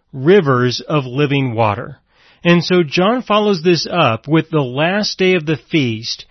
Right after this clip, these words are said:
and Jesus proclaiming the giving of the Holy Spirit,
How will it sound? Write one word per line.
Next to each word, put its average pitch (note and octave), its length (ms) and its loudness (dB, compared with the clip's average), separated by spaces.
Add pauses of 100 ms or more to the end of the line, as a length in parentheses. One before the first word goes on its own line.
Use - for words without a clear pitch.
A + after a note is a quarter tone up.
(280)
and C#3+ 300 0
Jesus F#3+ 560 0
proclaiming D#3+ 1080 -2 (480)
the D3 180 4
giving F3+ 540 2
of D3+ 260 -2
the B2+ 140 0
Holy G3 420 -2
Spirit, C3+ 600 0